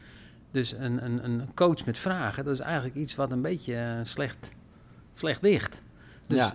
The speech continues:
Speaker 1: maar toch moet die coach
Speaker 2: Terwijl het
Speaker 1: wel
Speaker 2: eigenlijk juist goed is, toch?
Speaker 1: Ja,
Speaker 2: Dat
Speaker 1: het is
Speaker 2: zou
Speaker 1: heel, het is heel goed.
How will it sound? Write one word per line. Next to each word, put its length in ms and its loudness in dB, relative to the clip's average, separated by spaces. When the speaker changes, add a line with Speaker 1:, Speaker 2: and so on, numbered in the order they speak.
Speaker 1:
maar 200 2
toch 180 8
moet 200 6
die 140 4
coach 40 -12
Speaker 2:
Terwijl 200 8
het 80 4
Speaker 1:
wel 120 8
Speaker 2:
eigenlijk 320 6
juist 240 2
goed 240 -2
is, 200 -2
toch? 260 -4
Speaker 1:
Ja, 60 -4
Speaker 2:
Dat 100 -2
Speaker 1:
het 100 -6
is 60 -2
Speaker 2:
zou 120 2
Speaker 1:
heel, 140 0
het 140 -6
is 120 -2
heel 200 2
goed. 320 0